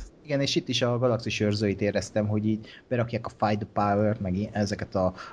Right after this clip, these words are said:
a kilencvenes évekbeli <laughs> nosztalgiákat, és, ö, tipikus ilyen, izé, rámentek most erre a Galaxis őrzői dologra, ugye mindennel Queen, a Suicide Squad van, most ebben a Szabotázs, ami már ugye volt egyszer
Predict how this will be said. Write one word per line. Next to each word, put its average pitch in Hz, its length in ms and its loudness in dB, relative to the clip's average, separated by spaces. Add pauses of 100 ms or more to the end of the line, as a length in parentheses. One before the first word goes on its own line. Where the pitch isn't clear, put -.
(100)
a 90 220 -2
kilencvenes 107 460 0
évekbeli 104 320 0 (400)
<laughs> - 240 -10
nosztalgiákat, 131 1200 0
és, 123 400 0
ö, 131 320 2 (160)
tipikus - 720 -2
ilyen, - 140 -14 (420)
izé, 82 360 0 (840)
rámentek 110 480 -2
most 104 200 -6
erre 101 140 2
a 101 60 -2
Galaxis 104 440 0
őrzői 101 400 2
dologra, 98 400 2
ugye 98 200 2
mindennel 90 580 2
Queen, 107 600 4
a 101 360 -2
Suicide 98 420 0
Squad 95 480 0
van, 92 220 0
most - 220 -6
ebben 80 280 -4
a - 60 -12
Szabotázs, 95 880 -2
ami 95 280 -4
már 95 360 0
ugye 92 200 -6
volt 104 320 -2
egyszer 101 460 -2